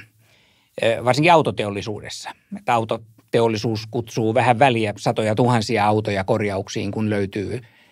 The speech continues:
yleensä ohjelmistosta tai jostain pienestä osasta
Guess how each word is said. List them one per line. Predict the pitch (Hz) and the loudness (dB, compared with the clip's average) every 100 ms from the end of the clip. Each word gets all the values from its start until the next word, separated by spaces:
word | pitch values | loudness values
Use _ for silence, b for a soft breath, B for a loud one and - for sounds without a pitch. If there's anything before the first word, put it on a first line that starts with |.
| b b - | b b 2
yleensä | 113 139 180 | 4 6 6
ohjelmistosta | 139 120 117 113 107 - 110 - 113 | 4 4 2 2 -4 -8 -8 -6 -2
tai | 113 | -2
jostain | 110 107 113 113 - | -2 -2 -2 -4 -4
pienestä | 113 107 - 107 - 208 196 _ _ _ - | -2 -2 -2 -4 -4 -10 -12 _ _ _ -4
osasta | 143 - 127 - 120 | 0 2 2 0 -6